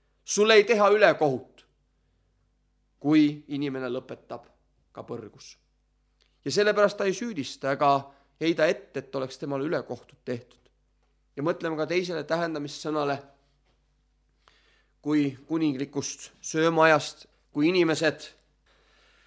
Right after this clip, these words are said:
osad koguti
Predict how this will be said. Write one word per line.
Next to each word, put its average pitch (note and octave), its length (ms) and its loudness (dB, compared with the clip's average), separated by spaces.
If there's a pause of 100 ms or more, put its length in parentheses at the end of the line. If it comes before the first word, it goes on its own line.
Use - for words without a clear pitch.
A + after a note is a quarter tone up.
(1600)
osad F3 320 0
koguti D#3 480 -2